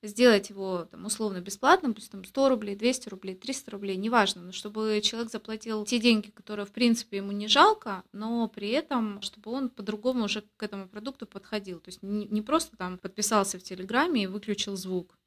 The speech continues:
и все, там ушел в туман, потому что он уже не видит никакие уведомления. А чтобы он именно был вовлечен, и если заходил, то получал какую-то пользу. Вот. А опять к чему я? Я не помню. С вами Аня, которая постоянно уходит от темы.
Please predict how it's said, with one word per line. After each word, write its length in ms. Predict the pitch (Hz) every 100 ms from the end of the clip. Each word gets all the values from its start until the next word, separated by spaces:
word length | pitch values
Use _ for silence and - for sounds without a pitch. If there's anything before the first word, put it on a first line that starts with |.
| _
и 140 | - 175
все, 220 | 180 185
там 200 | 175 170
ушел 280 | 170 - 175
в 80 | -
туман, 380 | 180 175 170 170
потому 240 | 175 170
что 160 | - 175
он 100 | 180
уже 160 | 180
не 120 | 180
видит 280 | 180 180 170
никакие 440 | 170 180 175 185 180
уведомления. 680 | 180 180 185 185 180 170 170
А 160 | 202
чтобы 260 | 214 - 208
он 120 | 247
именно 280 | 294 233 220
был 180 | 202 220
вовлечен, 640 | 202 202 214 - 311 381
и 200 | 214 214 190 -
если 300 | 226 233 214
заходил, 420 | 214 220 226 381
то 80 | 277
получал 360 | 196 196 247
какую-то 380 | 240 208 208 202
пользу. 520 | - 202 190 185 175 180 _ - - - _ _ _ _
Вот. 580 | 202 226 233 185 - - _ _ _
А 140 | 214 247
опять 280 | 247 208 202
к 40 |
чему 280 | - 190 180
я? 160 | 175 170 _ _ _ _ _ -
Я 60 | 220
не 120 | 208
помню. 360 | 208 175 175 185
С 160 | - -
вами 280 | 226 247 247
Аня, 300 | 226 233 247
которая 320 | 240 226 226
постоянно 680 | 226 220 226 220 240 247 254
уходит 420 | 247 220 220 226
от 140 | 220 -
темы. 460 | 202 202 202 214